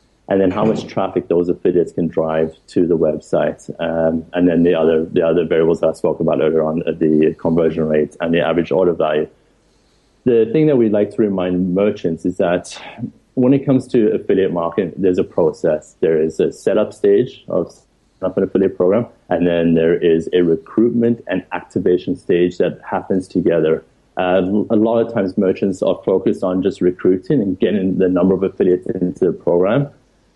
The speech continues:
But, uh, if those affiliates aren't act-, active driving traffic to your site, there's no point going out there and recruiting thousands of affiliates.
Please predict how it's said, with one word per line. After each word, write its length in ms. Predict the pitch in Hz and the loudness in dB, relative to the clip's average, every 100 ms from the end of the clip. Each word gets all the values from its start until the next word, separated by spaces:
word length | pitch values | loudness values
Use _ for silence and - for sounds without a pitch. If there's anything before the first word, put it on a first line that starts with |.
| - | -6
But, 340 | 87 82 - - | -4 -4 -8 0
uh, 140 | 90 90 | 2 2
if 180 | 87 90 | 0 -2
those 160 | 107 98 | 0 0
affiliates 380 | 95 98 92 98 | 0 0 0 0
aren't 180 | 95 | -4
act-, 280 | 98 98 - - | -4 -6 -6 -4
active 440 | 95 95 - 90 | -4 -4 -4 -4
driving 300 | - 92 90 | -2 -2 -2
traffic 300 | 92 90 87 | -4 -6 -4
to 80 | - | -2
your 80 | 90 | -2
site, 280 | - 92 85 | 0 -2 0
there's 160 | 90 | -2
no 140 | 92 87 | 0 -2
point 360 | - 87 82 - | 0 -2 -2 -4
going 200 | 85 87 | -2 -2
out 160 | 85 | -2
there 100 | 92 | -2
and 80 | 85 | -2
recruiting 440 | 85 - 85 - 87 | -4 -2 -2 -2 -6
thousands 460 | 85 80 82 90 | -2 -2 -2 -2
of 80 | 85 | 0
affiliates. 680 | 82 - 92 80 - - | -2 0 0 0 -2 -14